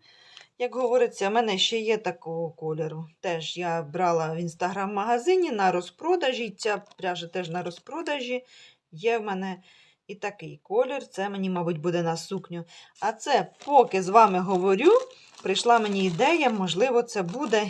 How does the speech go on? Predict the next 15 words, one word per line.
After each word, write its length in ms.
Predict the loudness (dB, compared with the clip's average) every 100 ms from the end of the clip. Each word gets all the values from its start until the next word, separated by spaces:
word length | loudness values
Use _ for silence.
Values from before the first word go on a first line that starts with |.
| 0
я 140 | 0
вже 160 | 2 0
й 60 |
думала, 560 | 0 2 4 4 2 0 -10 -4
е, 160 | -4
такий, 520 | -4 -10 -8 -6 -6 -8 _ _ -20 _ _
можна 340 | -6 -6 -2 -2
зв'язати 400 | 0 0 -2 0
червоний 680 | 2 2 4 2 2 0 -4 -10 -12
такий 340 | -10 -6 -6
джемперок 600 | -2 -4 -2 0 2 0
чи 120 | -2
свитерок 640 | -8 -8 -4 0 0 0 -4 -20 -20 -20
з 120 | -20 -8
косами. 580 | -4 -2 -2 -4 -4